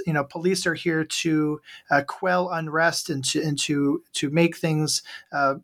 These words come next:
uh, calm in these protests." And then the same article with the exact same U R L, maybe eighteen hours later, would say, "These police are bad because they're beating up, uh,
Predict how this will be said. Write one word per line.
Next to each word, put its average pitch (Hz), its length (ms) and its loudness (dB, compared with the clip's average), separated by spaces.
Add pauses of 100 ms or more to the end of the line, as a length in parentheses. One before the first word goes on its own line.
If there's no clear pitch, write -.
(120)
uh, 175 220 -2
calm 170 540 0
in 165 120 -8
these 156 220 0
protests." 160 680 -2 (360)
And 175 160 0
then 175 100 2
the 160 120 -4
same 233 640 0 (320)
article 196 460 2
with 156 120 -2
the 151 80 -2
exact 180 440 0
same 180 260 0
U 175 200 0
R 165 200 0
L, 147 340 0 (280)
maybe 156 380 2 (120)
eighteen 202 400 0
hours 170 320 0
later, 170 320 2
would 135 180 -6
say, 147 400 0 (260)
"These 170 200 4
police 165 400 0
are 156 80 -2
bad 160 340 0
because 151 320 -2
they're 147 100 0
beating 160 380 0
up, 151 240 0 (180)
uh, 151 460 0